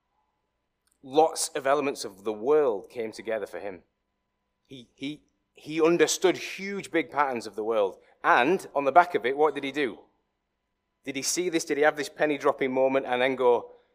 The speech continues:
"I'll just hang around under this tree"? That was quite a nice,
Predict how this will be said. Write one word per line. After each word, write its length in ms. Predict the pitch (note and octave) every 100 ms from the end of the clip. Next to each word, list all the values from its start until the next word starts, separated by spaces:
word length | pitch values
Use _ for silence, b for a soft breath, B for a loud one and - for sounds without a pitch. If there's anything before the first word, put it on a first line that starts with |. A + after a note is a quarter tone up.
| B -
"I'll 120 | G2+
just 200 | G#2 G#2
hang 140 | A#2 A2
around 260 | A2 G#2+
under 160 | A2 A2+
this 140 | A2
tree"? 220 | - D3 G#2+
That 120 | A2
was 80 | G2+
quite 240 | A2 G#2+
a 60 | A2
nice, 380 | A2 G#2 -